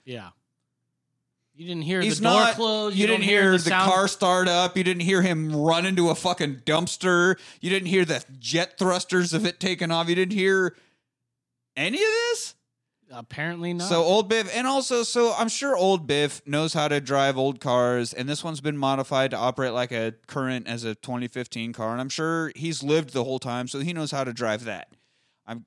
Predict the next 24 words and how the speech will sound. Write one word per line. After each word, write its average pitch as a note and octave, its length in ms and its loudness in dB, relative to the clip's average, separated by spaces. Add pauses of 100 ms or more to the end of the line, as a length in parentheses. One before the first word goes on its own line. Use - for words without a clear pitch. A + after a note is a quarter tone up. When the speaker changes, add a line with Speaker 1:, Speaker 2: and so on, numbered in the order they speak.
Speaker 2:
okay, C#3+ 540 -2 (120)
I, B2+ 140 -6 (100)
I'll D3 120 0
give F3 280 -4
the F3 60 -2
movie D#3 320 2
that B2+ 240 0
much. A#2 280 -4 (200)
How F#3+ 240 -2
the A#3 140 0
fuck F3 300 -2
does C3+ 160 -8
he E3 180 -4
know C#3+ 300 2
how B2+ 180 0
to A#2+ 120 -4
operate B2+ 440 0
the G#2 60 -14
time G#2+ 280 -8
circuits G2+ 460 -10
and G2+ 100 -10
the G2 40 -12
flux G2 300 -8
capacitor? F2+ 580 -12